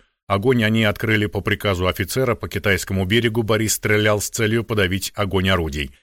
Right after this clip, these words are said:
тех самых, что подбили Б Т Р Бубенина и сделали бы то же самое и с ними. "Наворотили вы делов", подвел итог Леонов, "но действовали правильно, как я считаю.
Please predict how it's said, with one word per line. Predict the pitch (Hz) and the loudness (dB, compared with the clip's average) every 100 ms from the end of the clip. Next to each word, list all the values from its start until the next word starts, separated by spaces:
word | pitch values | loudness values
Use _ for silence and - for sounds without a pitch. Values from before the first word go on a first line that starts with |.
| - | -4
тех | 117 113 | -2 0
самых, | - 101 78 - | 0 0 0 -8
что | - 104 | -10 -8
подбили | 85 104 95 92 110 104 | -6 -4 -4 0 0 0
Б | 98 | 0
Т | 92 | 0
Р | 98 95 | 0 0
Бубенина | 87 95 120 107 85 - | -2 0 2 2 -2 -4
и | 131 113 | -4 -4
сделали | 92 131 127 113 | 0 0 2 0
бы | 101 | 0
то | 101 117 | -2 0
же | 101 95 | 0 0
самое | 117 113 110 104 | 0 2 2 0
и | 101 110 | -2 -4
с | - 98 | -2 2
ними. | 101 73 65 _ _ _ _ _ - | 2 0 -6 _ _ _ _ _ -6
"Наворотили | 98 120 143 170 170 147 156 160 170 | 0 2 4 4 2 2 0 2 2
вы | 156 160 | 4 2
делов", | 139 170 139 123 110 - - | 2 2 4 4 4 0 -4
подвел | - 107 101 113 113 | 0 0 2 0 0
итог | 113 101 | -2 0
Леонов, | 101 104 98 95 - - _ | 0 2 0 -4 -8 -14 _
"но | 104 104 143 170 | 0 4 4 2
действовали | 113 104 147 - 143 139 143 135 | 0 2 2 2 0 2 4 2
правильно, | - 139 139 104 82 - | 2 2 4 2 -2 -6
как | 85 - | -8 -4
я | 90 85 | -2 0
считаю. | - 87 92 78 65 | 0 -2 -2 -2 -8